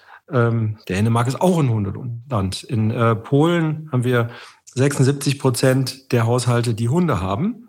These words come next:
Also gibt's da erhebliche Unterschiede. Äh, und wenn man dann auch in Richtung des Futters guckt, äh, gibt's da auch Unterschiede. Die einen mögen lieber das Trockenfutter, die anderen mögen lieber das Nassfutter.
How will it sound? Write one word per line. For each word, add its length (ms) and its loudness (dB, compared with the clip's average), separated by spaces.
Also 240 -2
gibt's 200 -4
da 260 2
erhebliche 540 -2
Unterschiede. 580 0
Äh, 280 2
und 580 0
wenn 140 4
man 120 2
dann 100 -2
auch 320 0
in 160 4
Richtung 400 0
des 140 -2
Futters 440 0
guckt, 420 -6
äh, 120 2
gibt's 240 -4
da 100 2
auch 220 2
Unterschiede. 560 -2
Die 160 -6
einen 440 0
mögen 280 4
lieber 220 0
das 140 -4
Trockenfutter, 800 -2
die 140 -4
anderen 400 0
mögen 240 0
lieber 240 -4
das 420 -8
Nassfutter. 840 0